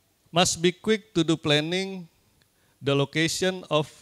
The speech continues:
public kitchen and food kitchen. Uh, this is very important because we, we are in the, uh, disaster area, so sometimes the electricity is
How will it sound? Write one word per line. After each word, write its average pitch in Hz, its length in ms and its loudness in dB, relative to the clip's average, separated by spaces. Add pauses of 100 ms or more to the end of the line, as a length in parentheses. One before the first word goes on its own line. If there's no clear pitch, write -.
(100)
public 147 580 -2
kitchen 160 520 -4
and 135 280 -2
food 160 240 -2 (440)
kitchen. 117 600 -6
Uh, 101 260 -8
this 147 240 -4
is 165 200 -6
very 135 280 -2
important 117 560 -4
because 123 540 -4
we, 123 440 -2
we 123 200 -4
are 120 200 -2
in 120 200 -8
the, 117 480 -4 (580)
uh, 113 1000 -2 (120)
disaster 117 500 -4
area, 117 420 0
so 120 520 -2 (560)
sometimes 117 580 -2
the 120 160 0
electricity 117 720 -2
is 107 100 -2